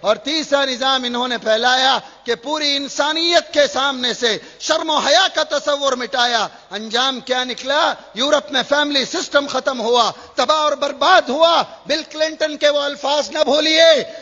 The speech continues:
जिसने कहा था, "और चंद सालों के अंदर पूरे अमेरिका की जमीन पर हरामी बच्चों की भरमार होगी,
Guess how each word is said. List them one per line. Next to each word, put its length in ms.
जिसने 360
कहा 340
था, 540
"और 160
चंद 360
सालों 400
के 140
अंदर 400
पूरे 640
अमेरिका 640
की 220
जमीन 460
पर 280
हरामी 420
बच्चों 500
की 140
भरमार 520
होगी, 400